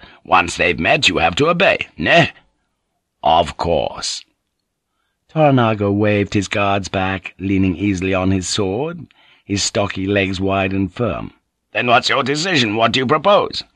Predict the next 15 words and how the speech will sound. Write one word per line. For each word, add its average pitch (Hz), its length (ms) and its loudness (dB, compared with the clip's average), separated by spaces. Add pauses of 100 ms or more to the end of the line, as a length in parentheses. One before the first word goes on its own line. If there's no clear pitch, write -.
(800)
"First 110 560 4
to 92 160 0
see 87 260 0
an 85 140 2
attack. 69 640 -4 (320)
Then, 156 340 2 (420)
then 85 300 -2
to 85 180 -4
go 82 260 0
hunting." 80 540 -2 (640)
"Are 110 140 4
you 170 100 2
going 151 240 4
to 160 140 4
Osaka?" 147 560 4